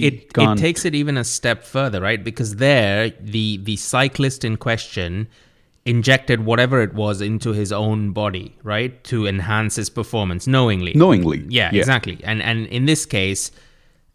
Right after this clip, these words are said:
Speaker 1: th-, not only did they not know anything about the, um, financial misconduct, they didn't even contribute to it. I mean, they were doing their job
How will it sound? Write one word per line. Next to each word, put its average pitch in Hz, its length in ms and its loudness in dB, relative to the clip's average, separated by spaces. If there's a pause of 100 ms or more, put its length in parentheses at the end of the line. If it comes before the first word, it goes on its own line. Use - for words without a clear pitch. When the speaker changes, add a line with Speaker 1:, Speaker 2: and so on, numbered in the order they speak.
(120)
Speaker 1:
th-, 107 360 -10 (300)
not 131 260 6
only 143 240 8
did 113 200 0
they 110 220 4
not 110 300 0
know 123 260 4
anything 107 340 0
about 98 420 -2
the, 95 480 -2
um, 92 540 -2 (340)
financial 104 720 -4
misconduct, 104 680 -4
they 117 140 4
didn't 135 260 4
even 110 240 2
contribute 104 540 -2
to 90 140 -6
it. 85 160 -10
I 101 80 -8
mean, 104 100 -4
they 131 160 6
were 135 120 4
doing 117 340 2
their 104 200 0
job 92 480 -2